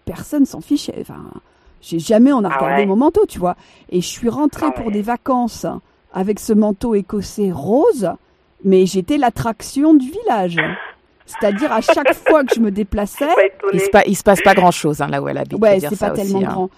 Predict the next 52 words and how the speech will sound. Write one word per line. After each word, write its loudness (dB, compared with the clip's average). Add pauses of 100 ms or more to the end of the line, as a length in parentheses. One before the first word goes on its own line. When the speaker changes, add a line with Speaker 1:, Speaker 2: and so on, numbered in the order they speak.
Speaker 3:
Ouais. -4
Speaker 1:
mais 2
c'était -6
quand -6
même 2 (140)
hallucinant. -4 (360)
C'était -10
Speaker 2:
Ah -2
Speaker 1:
très, 0
Speaker 2:
bah, 2
Speaker 1:
très -2
Speaker 2:
ça, 2
c'est 0
Speaker 1:
hallucinant. 0
Speaker 2:
clair. -6
Speaker 1:
Et 8
alors, 6
comment 6
vous -2
vous 0
en 2
sortez ? -4
Parce -4
que -6
moi, 2
je 0
sais -2
que -4
ce -10
serait -6
vraiment -2
très -6
dur, 0 (360)
la, -4
la, 2
la, -2
la -2
fermeture 2
des 2
magasins 0
et, 2
euh, 2
et -6
Speaker 2:
Voilà, 4
Speaker 1:
la 0
Speaker 2:
justement. -2
Speaker 1:
Ah -2
ouais, 2
et 2
Speaker 2:
Bah, 4
Speaker 1:
le, 2
la -2